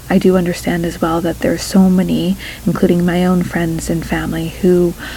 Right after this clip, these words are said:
um, have to continue working 'cause their jobs are essential and they are, um, supporting us and allowing us to live our lives, um, from the comfort of our, of our own homes,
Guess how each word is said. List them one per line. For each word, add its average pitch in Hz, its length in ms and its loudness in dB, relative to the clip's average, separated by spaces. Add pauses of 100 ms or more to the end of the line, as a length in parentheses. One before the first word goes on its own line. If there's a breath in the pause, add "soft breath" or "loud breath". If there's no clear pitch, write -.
(280 loud breath)
um, 180 180 4
have 202 240 2
to 220 80 2
continue 202 440 6
working 180 500 2
'cause - 220 -2
their 180 140 4
jobs 175 520 -2
are 175 140 0
essential 170 640 -2
and 175 260 0
they 175 400 4
are, 170 380 0 (640 loud breath)
um, 170 720 2 (220)
supporting 185 720 0
us 170 360 -4
and 185 140 2
allowing 175 460 0
us 170 200 -4
to - 200 -2
live 175 240 2
our 175 180 2
lives, 160 640 -2 (140)
um, 170 440 -2 (720 loud breath)
from 190 160 4
the 190 80 0
comfort 180 360 0
of 165 60 0
our, 165 300 -2
of 185 120 2
our 165 180 0
own 170 180 -2
homes, 170 640 -6